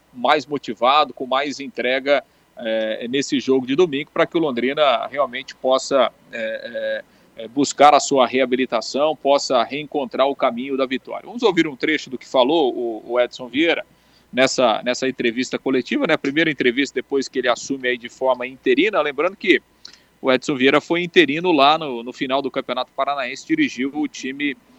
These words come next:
é, naquela partida contra o Atlético. E o Edson Vieira começou falando justamente dessa conversa que ele teve com os jogadores, o primeiro papo que ele teve pensando nessa retomada do Londrina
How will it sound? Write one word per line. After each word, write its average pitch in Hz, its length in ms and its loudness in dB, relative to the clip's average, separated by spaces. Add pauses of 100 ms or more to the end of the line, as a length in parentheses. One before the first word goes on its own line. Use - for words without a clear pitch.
(260)
é, 113 560 -4
naquela 131 320 2
partida 131 560 -2
contra 139 520 -4
o 147 160 0
Atlético. 143 880 0 (560)
E 180 60 -2
o 175 100 2
Edson 165 280 -2
Vieira 165 600 2
começou 160 380 -6
falando 170 380 -2
justamente 175 520 -4
dessa 175 280 -2
conversa 160 640 -2
que 151 80 -4
ele 143 120 -4
teve 139 320 -4
com 139 200 -6
os 131 80 -10
jogadores, 165 640 2
o 151 60 -4
primeiro 185 420 -2
papo 160 400 2
que 170 80 -6
ele 180 120 -6
teve 156 300 -4 (560)
pensando 143 500 -4
nessa 135 300 -4
retomada 127 600 -4
do 135 80 -4
Londrina 123 520 -4